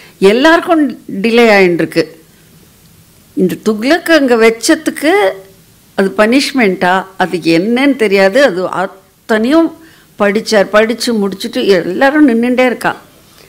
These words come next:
அதுக்கப்புறம் பஞ்சாங்க படனத்தை பண்ண சொன்னார்.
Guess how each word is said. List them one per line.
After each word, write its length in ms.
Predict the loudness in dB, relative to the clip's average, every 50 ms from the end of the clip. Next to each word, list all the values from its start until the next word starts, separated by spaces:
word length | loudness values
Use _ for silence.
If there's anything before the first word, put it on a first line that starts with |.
| _ _ -20 -20 -20 _ _ -20 -20 _ _ -4
அதுக்கப்புறம் 800 | -2 -2 0 0 0 -2 -2 -2 -2 -4 -4 -4 -8 -12 -20 -20 _ _ _ _ _ _ _ _ _ _ _ _ _ _ _ _ _ _ _ _ _ _ _ _ _ _ _ _ _ _ _ _ _ _ _ _ _ -6
பஞ்சாங்க 480 | -4 -2 0 2 2 2 2 2 2 0
படனத்தை 600 | 0 0 -2 -2 -2 0 -2 -2 -2 -2 -4 -6 -6 -8 -14 _ _ _ _ _ _ _ _ _
பண்ண 260 | -2 0 0 0 0
சொன்னார். 340 | -2 -4 -8 -10 -10 -12 -14